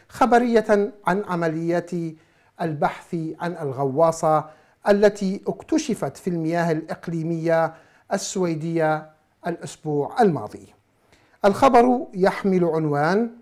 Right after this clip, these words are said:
روسيا تصف العمليات العسكرية السويدية بالكوميديا المأساوية. تقول الصحيفة أن عمليات ال-، البحث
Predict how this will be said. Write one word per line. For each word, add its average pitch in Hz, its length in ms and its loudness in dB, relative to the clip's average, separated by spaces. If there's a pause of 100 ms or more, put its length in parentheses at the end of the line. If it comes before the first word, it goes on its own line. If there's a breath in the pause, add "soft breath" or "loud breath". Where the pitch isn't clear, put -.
(1400)
روسيا 240 680 4
تصف 240 360 2
العمليات 185 600 2
العسكرية 185 440 2
السويدية 202 640 6
بالكوميديا 180 1200 0
المأساوية. 175 840 2 (800)
تقول 240 300 0
الصحيفة 214 640 0 (360 soft breath)
أن 254 140 6
عمليات 214 720 4
ال-، 180 280 0 (200)
البحث 170 460 0